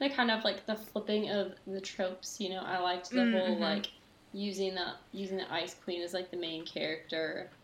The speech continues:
Speaker 1: Um, I really liked that she was, like, a city person through and through, and
Speaker 2: Mm-hmm.
Speaker 1: that, like, the small town thing was not her thing, mostly because that just reminded me of me. Um,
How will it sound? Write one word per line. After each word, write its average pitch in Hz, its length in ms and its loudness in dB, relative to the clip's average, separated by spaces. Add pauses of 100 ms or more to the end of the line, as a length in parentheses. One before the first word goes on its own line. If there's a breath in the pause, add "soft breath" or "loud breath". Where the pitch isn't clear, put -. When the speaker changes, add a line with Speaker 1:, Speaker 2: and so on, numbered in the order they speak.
(540 loud breath)
Speaker 1:
Um, 180 420 4 (140)
I 196 120 2
really 196 480 2
liked 196 680 2 (1300)
that 196 180 2
she - 200 0
was, 190 200 -4
like, 180 340 -2
a 196 80 -2
city 196 440 -2 (100)
person 233 640 0 (140)
through 196 280 -4
and 196 180 -6
through, 190 580 -2 (560)
and 185 680 0
Speaker 2:
Mm-hmm. 185 280 -6 (100)
Speaker 1:
that, 185 180 0
like, 180 220 2
the 185 80 -6
small 165 360 -2
town 190 220 -6
thing 214 140 -2
was 220 100 -2
not 233 180 0
her 254 120 0
thing, 247 480 0 (160)
mostly 202 400 0
because 247 300 0
that 190 140 2
just 190 180 -2
reminded 165 420 -4
me 165 120 -8
of - 60 -12 (140)
me. 147 420 -6 (540 loud breath)
Um, - 420 -2